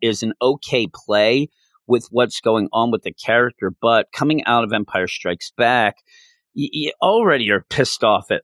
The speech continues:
at Lando. I mean, the, even though he ends up helping, and then in Return of the Jedi, obviously, you know, his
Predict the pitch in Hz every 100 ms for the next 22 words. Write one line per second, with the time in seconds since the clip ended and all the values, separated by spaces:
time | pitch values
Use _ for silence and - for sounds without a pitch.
0 | - 98 107 107 98 80 - - 104 120
1 | 120 120 123 - 104 185 214 220 160 147
2 | 143 143 143 131 120 135 127 127 120 -
3 | 120 120 - 120 113 113 117 113 123 117
4 | 101 107 - 156 113 113 123 113 110 104
5 | 113 110 113 107 - 98 92 131 117 87
6 | 98 104 92